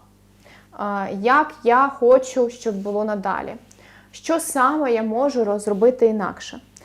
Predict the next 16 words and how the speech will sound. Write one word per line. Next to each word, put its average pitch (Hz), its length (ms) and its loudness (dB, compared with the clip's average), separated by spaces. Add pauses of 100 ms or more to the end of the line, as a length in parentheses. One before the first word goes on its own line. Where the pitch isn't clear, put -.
(260)
Що 311 180 2
саме 277 480 2
з - 80 -10
того, 202 600 4
що - 220 -2
я 214 260 2
робила, 240 560 0
призвело 247 560 2
на, 233 300 0
до 254 220 4
найбільш 240 460 -2
гарних 220 500 0
для 196 160 -4
мене 202 340 -4
результатів? 185 640 -12 (240)
Шосте. 220 460 -4